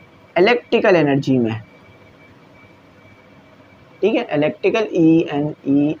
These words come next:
आर जी वाई। बैटरी क्या करती है? chemical energy को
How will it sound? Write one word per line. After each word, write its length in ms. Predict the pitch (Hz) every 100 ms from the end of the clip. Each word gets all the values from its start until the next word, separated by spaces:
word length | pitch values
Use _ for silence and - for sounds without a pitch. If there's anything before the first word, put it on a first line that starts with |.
| -
आर 280 | 127 123 120
जी 380 | - - -
वाई। 1500 | 95 - - - - - - _ - _ - - - _ - 156
बैटरी 320 | 180 - 277
क्या 120 | 294
करती 360 | 262 240 262 240
है? 180 | 240
chemical 680 | 254 - 180 175 202 - 202 208 -
energy 420 | 185 180 175 233
को 160 | 269